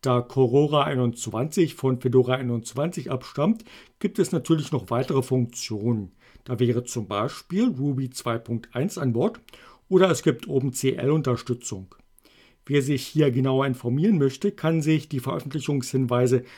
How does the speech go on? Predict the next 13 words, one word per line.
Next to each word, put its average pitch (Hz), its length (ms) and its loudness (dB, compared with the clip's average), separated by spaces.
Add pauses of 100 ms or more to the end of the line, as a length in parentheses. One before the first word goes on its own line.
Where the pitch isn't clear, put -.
von 131 340 0
Fedora 127 380 0
einundzwanzig 123 840 -2
vornehmen. 101 600 -6 (1000)
Wer 131 400 2
Korora 135 600 0
einundzwanzig 127 800 -4
herunterladen 135 640 0
möchte, 139 320 2
kann 156 240 -4
sich 143 160 -6
ein 165 140 -6
iso-Update 147 600 -2